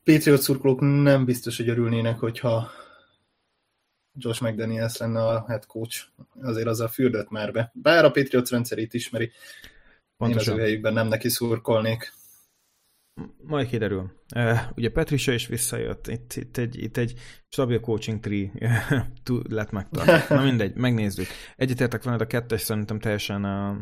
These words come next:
Speaker 2: eh, reális, ami a Petszet illeti most. Na, a következő csapatra vagyok nagyon kíváncsi tőled, Gergő. A Ravens.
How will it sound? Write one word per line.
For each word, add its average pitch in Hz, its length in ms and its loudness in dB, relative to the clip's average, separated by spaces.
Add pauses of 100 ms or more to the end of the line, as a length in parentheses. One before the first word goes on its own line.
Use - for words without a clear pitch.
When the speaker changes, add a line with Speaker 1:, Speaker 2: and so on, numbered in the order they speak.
(100)
Speaker 2:
eh, 98 560 -4
reális, 98 340 -2
ami 101 120 -2
a 98 80 -4
Petszet 101 300 -6
illeti 95 260 -6
most. 85 240 -8 (460)
Na, - 100 -6
a 113 60 -6
következő 165 400 0
csapatra 110 380 -4
vagyok 104 180 0
nagyon 104 200 -2
kíváncsi 101 460 -4
tőled, 95 300 -4
Gergő. 95 360 -4
A - 180 -8
Ravens. 104 680 -2